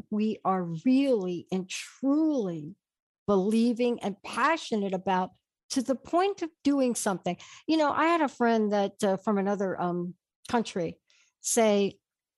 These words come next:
uh, i-, i-, in a broken accent, "You're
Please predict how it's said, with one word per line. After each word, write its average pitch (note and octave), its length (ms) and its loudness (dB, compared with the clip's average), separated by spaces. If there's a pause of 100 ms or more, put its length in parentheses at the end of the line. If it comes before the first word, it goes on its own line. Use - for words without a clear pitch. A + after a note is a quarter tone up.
(580)
uh, - 60 -12 (140)
i-, G3+ 100 -14 (140)
i-, C4 160 -2
in B3+ 140 4
a A#3 80 4
broken B3+ 420 4
accent, F#3 640 -2 (2000)
"You're D4+ 240 -2